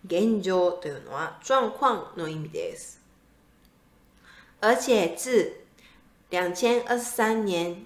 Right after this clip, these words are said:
二月以来，由于造成困扰行为的影响，没有被点的寿司不再在轨道上旋转。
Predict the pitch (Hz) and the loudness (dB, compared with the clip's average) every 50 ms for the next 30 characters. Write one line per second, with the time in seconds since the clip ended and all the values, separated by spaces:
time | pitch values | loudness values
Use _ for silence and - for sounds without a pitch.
0 | _ _ - 233 226 214 208 214 214 208 190 - 165 160 160 156 156 156 160 165 | _ _ 0 2 4 4 6 6 4 4 4 0 -2 -4 -4 -2 -2 -2 -2 -2
1 | 170 - - - - _ _ - 226 240 269 277 247 233 240 240 - 285 277 254 | -4 -8 -12 -18 -20 _ _ 2 4 4 6 4 4 0 -2 0 0 2 2 2
2 | 254 233 196 185 190 190 202 226 - - - _ _ - - 339 320 294 240 214 | 2 2 2 2 2 -2 -4 -8 -12 -18 -20 _ _ -6 -2 -2 0 2 2 4
3 | 196 190 208 208 - 202 185 185 190 185 175 175 175 175 196 175 180 180 - - | 4 4 2 0 0 -2 -2 -2 0 0 0 -2 0 0 0 0 0 0 -2 -2
4 | 175 202 220 - - 196 165 135 135 - - - - - _ _ - 185 202 226 | -4 -4 -4 -2 0 0 0 0 -2 -10 -14 -20 -20 -20 _ _ -4 -2 0 2
5 | 262 254 226 196 185 - - 247 233 226 - - 175 165 156 - 165 170 165 170 | 4 4 4 4 2 2 2 2 2 2 2 2 0 0 0 -2 -2 -2 -2 -2
6 | - 220 208 196 196 - - 185 180 180 185 180 180 - - 156 160 190 - 285 | 0 0 0 0 0 -2 -2 -2 0 0 -2 -4 -6 -10 -10 -10 -8 -8 -6 -4
7 | 262 240 220 208 220 247 240 220 185 170 - - - 165 170 190 220 247 233 - | -2 -2 -2 -2 -2 0 0 0 0 -2 -4 -8 -4 -2 0 0 0 -2 -2 -4
8 | 220 175 156 151 - - - 233 226 202 170 156 - - - - - - - - | -2 -2 -2 -2 -4 -4 -2 0 0 0 -2 -4 -10 -14 -16 -18 -18 -10 -2 -2
9 | 170 170 190 196 - 196 143 | 0 0 0 -2 -2 -2 -2